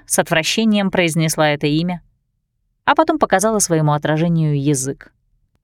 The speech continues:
"Ты сама с собой говоришь или репетируешь пьесу?" бросил ей с порога Джордж. Рядом с ним стоял Филипп, и они оба прыснули со смеху. Не оборачиваясь,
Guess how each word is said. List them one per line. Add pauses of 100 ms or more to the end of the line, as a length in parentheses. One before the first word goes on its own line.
(160)
"Ты
сама
с
собой
говоришь
или
репетируешь
пьесу?" (560)
бросил
ей
с
порога
Джордж. (560)
Рядом
с
ним
стоял
Филипп, (340)
и
они
оба
прыснули
со
смеху. (640)
Не
оборачиваясь,